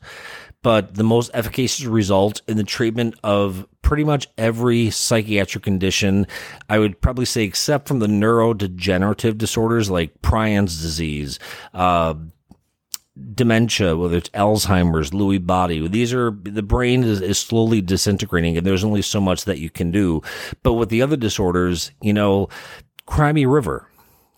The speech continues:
You know, I'll listen to you. I'll, I'll, I, I will be empathic with you, but I'm not gonna work with you if I'm doing more work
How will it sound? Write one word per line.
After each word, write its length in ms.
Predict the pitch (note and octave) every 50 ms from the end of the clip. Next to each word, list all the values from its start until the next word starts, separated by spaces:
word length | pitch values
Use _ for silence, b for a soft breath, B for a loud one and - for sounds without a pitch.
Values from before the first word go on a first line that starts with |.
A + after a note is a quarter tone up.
| _ -
You 100 | A2 A2+
know, 100 | A#2 A#2
I'll 160 | A#2+ C3 B2+ C3
listen 280 | D3+ E3+ - - D3
to 160 | - - G2+
you. 180 | F2+ F2+ F2+ F#2+ - - -
I'll, 180 | G#2+ G#2 G#2
I'll, 300 | G2+ D#2+ G2+ G2+ G2+ G#2 -
I, 180 | - G2+ G#2+
I 120 | - - A2
will 160 | A2+ A2+ G2+
be 180 | G2+ A2+ G#2+ G#2+
empathic 600 | G#2+ G#2 - - - B2+ C#3+ D#3+ - E3+ A#2+ G2+
with 200 | E2+ D#2+ - -
you, 360 | E2 D2+ D2 D2 D#2 E2 - B B B B B B B B B _
but 320 | - B2+ A#2+ A2+ A2+ - _ _ _ _ _ _ _ _ -
I'm 200 | A2+ B2 C3 C3
not 200 | C3+ C#3+ D#3 C#3
gonna 140 | D#3+ C#3 A2
work 260 | G#2+ C3 D3+ D3 -
with 160 | C3 - -
you 180 | A#2+ G#2+ G#2 G#2+
if 380 | G2+ - F#2+ G#2+ F#2+ - - -
I'm 300 | G#2 A2+ B2 B2+ A#2+ A2+
doing 260 | A#2+ A#2 A#2 A2+ A2
more 300 | G#2+ G#2 A2 A#2 A#2 A2
work 440 | G#2 F#2+ F#2+ A2 A2 - _ _